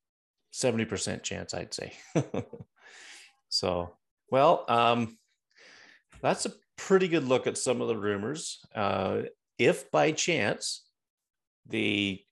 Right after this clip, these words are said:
keynote doesn't come before our next show, maybe we'll tap into a few more that we may have heard of between now and then. And, um, uh, you know, we'll see what we come up with. But I really think that the, uh,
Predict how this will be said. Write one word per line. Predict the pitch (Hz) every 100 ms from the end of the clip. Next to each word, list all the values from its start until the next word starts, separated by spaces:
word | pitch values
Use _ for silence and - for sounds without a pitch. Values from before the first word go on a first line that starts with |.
| _
keynote | 127 147 131 120
doesn't | 123 120 120
come | - 127 120
before | 110 113 113
our | 104 101
next | 120 -
show, | - 98 92 113
maybe | 98 101
we'll | 98 95 - -
tap | 113 101 113
into | 104 101
a | 98
few | - 107
more | 98 117
that | 127 107
we | 95
may | 92
have | 90 -
heard | 98
of | 95 95
between | 92 101 95
now | 95 92
and | 90
then. | 92 120 - - - - - - - _ -
And, | 92 90 90 90
um, | 92 90 87 _ _ _ _ _ _ _ _ - - -
uh, | 101 98 98 90 92 113
you | 101
know, | 117
we'll | 101 107
see | - - 117
what | 127
we |
come | 113 113
up | 147 98
with. | 87
But | 92
I | 98
really | 104 98 107 120 120 117 110
think | - 110 110 - 104
that | 101 - -
the, | 104 101 98 98 - - _ _ -
uh, | 101 95 92 92